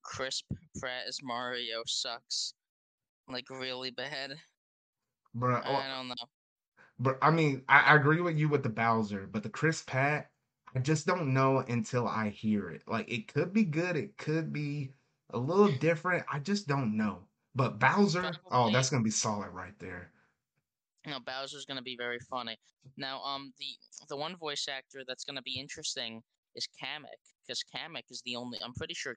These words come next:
Speaker 1: Kamek's voice actor is the only one that actually is a voice actor. Like, he primarily does voice acting work.
Speaker 2: Huh.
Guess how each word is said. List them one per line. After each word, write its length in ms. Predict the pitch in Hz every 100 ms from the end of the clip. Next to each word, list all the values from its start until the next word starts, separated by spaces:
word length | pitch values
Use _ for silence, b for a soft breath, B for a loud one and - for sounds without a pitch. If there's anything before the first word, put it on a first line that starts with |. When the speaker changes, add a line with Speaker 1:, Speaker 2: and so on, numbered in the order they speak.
| -
Speaker 1:
Kamek's 400 | 135 147 120 -
voice 260 | 117 113 110
actor 260 | 104 -
is 120 | 110 113
the 100 | 113
only 180 | 117 113
one 180 | 117
that 120 | 117 113
actually 580 | 117 - 123 120 117 - _ _ -
is 180 | 131 123
a 100 | 113
voice 300 | 117 123 117
actor. 440 | 104 - 107 98 _ _ _ -
Like, 140 | 120 -
he 140 | 127 -
primarily 760 | 139 127 120 127 131 127 127 120
does 240 | 120 117 120
voice 280 | 117 -
acting 400 | 113 107 - 113 110
work. 140 | 110 _ _ _ _ _ _ _ _ _ b b b _ _ -
Speaker 2:
Huh. 320 | 165 110